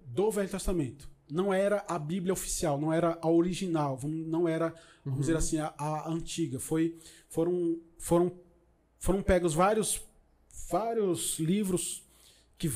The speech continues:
Speaker 1: vários vi-, livros do, do Velho Testamento não existem mais.
Speaker 2: Cê, cê sabe dizer o, o significado da Bíblia? Ah, é
Speaker 1: Ela é um, ela é um compilado de
Speaker 2: Compilado
Speaker 1: vários
Speaker 2: de
Speaker 1: livros.
Speaker 2: vários livros, né?
Speaker 1: É como se fosse
Speaker 2: É.
Speaker 1: uma biblioteca.
Speaker 2: Hum, tá.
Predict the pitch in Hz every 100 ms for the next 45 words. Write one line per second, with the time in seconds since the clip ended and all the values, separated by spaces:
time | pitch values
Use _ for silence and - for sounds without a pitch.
0 | - - 156 208 165 151 175 - 151 190
1 | 175 170 147 151 147 139 135 151 147 151
2 | 156 156 165 170 180 196 160 139 147 139
3 | 107 - - - - - 208 - - 208
4 | 214 180 131 123 120 127 - - - 160
5 | 143 - 123 113 131 139 110 104 _ _
6 | _ - - 139 131 131 131 123 120 117
7 | 120 190 202 226 220 - 190 220 220 226
8 | 226 185 190 185 190 175 139 139 120 120
9 | 113 110 104 110 147 170 214 220 - 208
10 | 196 190 196 165 113 - - _ _ 120
11 | 117 113 110 101